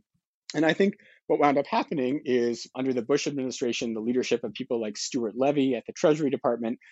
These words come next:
developed much stronger versions of economic and financial sanctions that they started applying onto Iran. This sort of,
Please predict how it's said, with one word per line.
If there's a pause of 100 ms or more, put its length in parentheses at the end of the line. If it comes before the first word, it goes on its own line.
(220)
developed
much
stronger
versions
of
economic
and
financial
sanctions
that
they
started
applying
onto
Iran. (420)
This
sort
of,